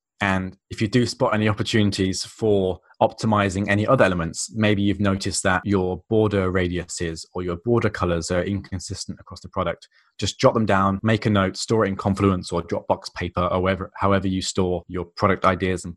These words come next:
uh, features, and come back to them at later as part of a second stage to your design system development. So I think that what, in my experience,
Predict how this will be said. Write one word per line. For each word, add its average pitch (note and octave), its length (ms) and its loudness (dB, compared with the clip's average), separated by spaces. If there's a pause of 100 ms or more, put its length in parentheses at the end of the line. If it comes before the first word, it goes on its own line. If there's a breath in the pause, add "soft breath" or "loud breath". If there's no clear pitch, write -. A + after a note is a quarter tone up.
(140)
uh, F2 200 -4
features, F2+ 540 -6 (420)
and G#2+ 100 -10
come G2+ 140 2
back G2+ 160 2
to - 120 -16
them F2+ 140 -4
at E2+ 120 -6
later F2+ 340 -4 (360 loud breath)
as - 100 -6
part G2 180 4
of F#2 80 2
a - 40 -8
second - 460 -2
stage F#2 320 -2 (200)
to - 800 -6
your F#2 100 2
design F2+ 260 2
system - 240 -6
development. E2+ 420 -4
So A#2+ 80 0
I A2+ 40 0
think C3 160 2
that A2 80 0
what, A2 320 0
in G#2+ 100 0
my G#2 160 2
experience, F#2+ 640 0